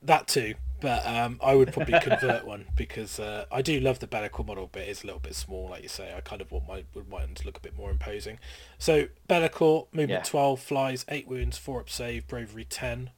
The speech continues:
Speaker 1: A shadow
Speaker 2: Mm.
Speaker 1: form, so ignores modifiers on his save, so that's pretty
Speaker 2: Cool.
Speaker 1: decent. Um,
Speaker 2: Legit.
Speaker 1: if you fail a battle shot within ten,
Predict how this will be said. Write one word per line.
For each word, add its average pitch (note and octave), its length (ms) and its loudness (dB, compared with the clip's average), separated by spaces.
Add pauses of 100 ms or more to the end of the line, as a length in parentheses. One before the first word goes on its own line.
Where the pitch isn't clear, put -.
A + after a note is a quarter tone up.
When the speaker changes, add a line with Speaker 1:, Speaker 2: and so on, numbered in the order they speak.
(360)
Speaker 1:
A G#2+ 100 -6
shadow B2+ 320 2
Speaker 2:
Mm. G2+ 120 -6
Speaker 1:
form, B2 280 -2
so - 160 -10
ignores A2 560 -8
modifiers A2 540 -2
on G#2+ 80 -10
his G#2+ 100 -8
save, C3 400 -6
so G2+ 260 -10 (400)
that's - 160 -8
pretty A2 300 -8
Speaker 2:
Cool. A2 140 -10
Speaker 1:
decent. D3 480 -6 (200)
Um, A2+ 400 -4 (160)
Speaker 2:
Legit. G#2+ 460 -4 (420)
Speaker 1:
if - 160 -10
you C#3 80 -4
fail B2 320 0
a A#2+ 40 -6
battle C#3+ 240 -2
shot - 200 -2
within B2 200 -10
ten, C3+ 340 -4